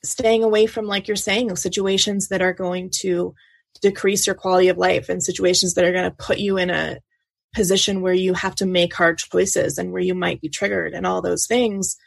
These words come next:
And I just loved the way she put that. Know, know the things that you can't fuck with, you know, and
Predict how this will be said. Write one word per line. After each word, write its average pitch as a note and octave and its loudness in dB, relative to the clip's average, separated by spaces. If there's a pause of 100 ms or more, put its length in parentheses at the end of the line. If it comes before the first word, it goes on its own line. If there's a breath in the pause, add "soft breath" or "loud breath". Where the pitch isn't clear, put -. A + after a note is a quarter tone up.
(360 soft breath)
And F#3+ 2 (160)
I G3+ 4
just G3+ -2
loved F#3+ -2
the G3+ -2
way F#3 0
she A3 0
put - 0
that. - 0
Know, F#3+ 0
know G3 0
the G#3+ 6
things F#3 -2
that G#3 -4
you D#3+ -4
can't A3 -2
fuck D4+ 0
with, - -4 (380)
you G3+ -4
know, F#3+ 0
and G3 0